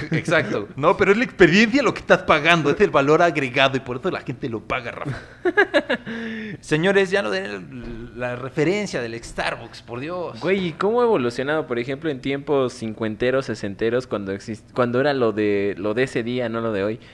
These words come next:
Speaker 2: Los jingles, qué bonitos jingles, ¿no?
Speaker 1: Ah, eran una joya, güey.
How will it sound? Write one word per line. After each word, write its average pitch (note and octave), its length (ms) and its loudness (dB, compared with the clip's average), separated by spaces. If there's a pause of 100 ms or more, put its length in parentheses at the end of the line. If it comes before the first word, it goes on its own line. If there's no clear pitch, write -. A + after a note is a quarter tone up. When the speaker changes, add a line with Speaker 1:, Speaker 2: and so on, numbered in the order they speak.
(160)
Speaker 2:
Los G#2 260 -2
jingles, C3+ 520 -4
qué D#3+ 140 -6
bonitos E3 540 -2
jingles, A2 380 -8
¿no? D3+ 160 -10 (180)
Speaker 1:
Ah, B2+ 400 4
eran A#2+ 220 2
una A#2+ 220 -4
joya, G2+ 520 -4
güey. E2 140 -14